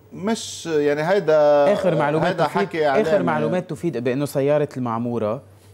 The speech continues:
Speaker 2: آه، اللي
Speaker 1: اجت من
Speaker 2: اللي
Speaker 1: القلمون.
Speaker 2: صاحبها اجت من القلمون.
Speaker 1: يعني
Speaker 2: طيب،
Speaker 1: لو
Speaker 2: ما
Speaker 1: ما
Speaker 2: هذا
Speaker 1: يطلع
Speaker 2: التفسير؟
Speaker 1: كان حيجي عشر سيارات. هيك كمان بدك تشوف بالمنطق الآخر، إنه لو ما حزب الله يطلع يشتغل استباقيًا بهاي ال-، بهاي المنطقة
Speaker 2: مم.
Speaker 1: وبغيرها،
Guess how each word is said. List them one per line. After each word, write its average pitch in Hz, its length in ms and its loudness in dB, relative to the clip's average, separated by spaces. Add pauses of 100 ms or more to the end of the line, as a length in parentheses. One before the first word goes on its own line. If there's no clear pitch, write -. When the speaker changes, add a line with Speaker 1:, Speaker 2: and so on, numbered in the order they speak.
Speaker 2:
آه، 107 360 -2
اللي 107 140 -2
Speaker 1:
اجت 107 160 -2
من 113 140 -2
Speaker 2:
اللي 143 120 2
Speaker 1:
القلمون. 127 380 0
Speaker 2:
صاحبها 127 260 -2
اجت 170 200 -6
من 165 120 -6
القلمون. 143 540 -6
Speaker 1:
يعني 143 320 0
Speaker 2:
طيب، 147 100 0
Speaker 1:
لو 170 140 2
Speaker 2:
ما 190 100 2
Speaker 1:
ما 185 100 0
Speaker 2:
هذا - 20 2
Speaker 1:
يطلع 180 400 0
Speaker 2:
التفسير؟ 117 100 -6 (100)
Speaker 1:
كان 160 40 -8
حيجي 175 360 -4
عشر 170 320 -2
سيارات. 98 500 -8 (680)
هيك 131 260 -2
كمان 104 440 -6
بدك 92 260 -8
تشوف - 340 -10
بالمنطق 117 400 -2
الآخر، 107 540 -2 (440)
إنه 101 120 -6
لو 117 180 0
ما 143 120 -2
حزب 135 280 -4
الله 135 280 4
يطلع 131 320 0
يشتغل 120 480 -2
استباقيًا 117 720 -2
بهاي 107 320 -2
ال-، 95 480 -4 (120)
بهاي 101 320 -2
المنطقة 101 680 -6 (160)
Speaker 2:
مم. 113 120 -8
Speaker 1:
وبغيرها، 113 640 0